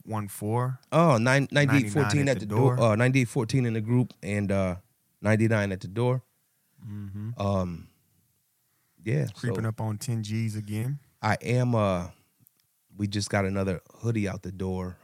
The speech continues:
Speaker 2: Um, I gotta order some more, and I don't know what they are li-, uh, what the, what the supplier has left, but
Speaker 1: Mm-hmm.
Speaker 2: I'm gonna see.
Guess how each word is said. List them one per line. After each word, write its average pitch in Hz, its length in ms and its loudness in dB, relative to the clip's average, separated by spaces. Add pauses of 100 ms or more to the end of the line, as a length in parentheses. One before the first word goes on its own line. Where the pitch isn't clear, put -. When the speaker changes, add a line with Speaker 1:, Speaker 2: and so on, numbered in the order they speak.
(140)
Speaker 2:
Um, 101 380 -12 (1160)
I 101 40 -8
gotta 98 200 0
order 101 440 0
some - 220 -6
more, 95 560 -4 (360)
and 98 100 -12
I 92 40 -4
don't 95 180 -6
know 95 100 -6
what 92 220 -6
they 90 140 -4
are 98 120 -6
li-, 107 200 -6 (160)
uh, 92 340 -6
what 95 240 -4
the, 90 140 -2
what 95 260 -8
the 98 300 -8
supplier 95 480 -6
has 92 280 -8
left, 92 300 -4
but 90 180 -8 (360)
Speaker 1:
Mm-hmm. 113 320 -2 (300)
Speaker 2:
I'm 139 100 6
gonna 131 140 6
see. 113 440 2